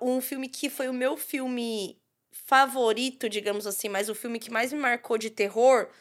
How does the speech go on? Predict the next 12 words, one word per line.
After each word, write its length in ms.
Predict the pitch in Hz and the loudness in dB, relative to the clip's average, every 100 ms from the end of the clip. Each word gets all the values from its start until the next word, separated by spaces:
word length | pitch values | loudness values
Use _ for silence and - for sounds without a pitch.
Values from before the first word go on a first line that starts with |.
| _ _ _ _ | _ _ _ _
não 240 | 254 254 262 | 0 2 4
era 140 | 269 | 2
de 120 | 262 | 0
terror 440 | 254 269 262 254 262 | 0 0 2 0 -2
de, 560 | 254 285 285 285 - 226 | -2 -2 -2 -4 -8 -14
de 960 | 220 262 277 285 285 277 254 226 - _ - | -8 -4 0 0 2 0 -2 -6 -12 _ -10
espírito 460 | - - 277 269 | -6 -4 -4 -4
nem 180 | 285 285 | -2 0
nada, 400 | 349 294 226 214 - | 4 6 6 2 4
era 520 | 214 208 208 254 403 - _ _ _ | 8 8 10 8 6 -8 _ _ _
Os 220 | 247 247 | -6 4
Outros, 640 | 339 269 247 247 233 - | 8 8 8 -4 -6 -6